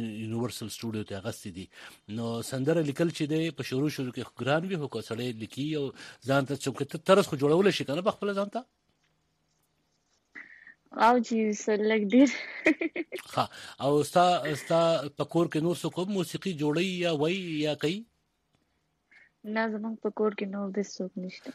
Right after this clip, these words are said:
Speaker 1: ستا ترور خو ډېره مشهوره هنرمنده ده. ترور دې ده که نه؟ آه، م، ف-، آه،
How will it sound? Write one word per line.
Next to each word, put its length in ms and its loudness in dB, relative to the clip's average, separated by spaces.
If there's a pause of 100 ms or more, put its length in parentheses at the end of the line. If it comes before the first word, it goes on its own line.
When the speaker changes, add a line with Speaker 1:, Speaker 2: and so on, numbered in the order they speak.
Speaker 1:
ستا 220 2
ترور 300 2
خو 120 -4
ډېره 240 2
مشهوره 280 0
هنرمنده 500 -2
ده. 80 0
ترور 260 0
دې 160 0
ده 40 -2
که 120 -4
نه؟ 180 -4 (840)
آه، 640 -10 (500)
م، 760 -14 (240)
ف-، 200 -8 (120)
آه، 320 -10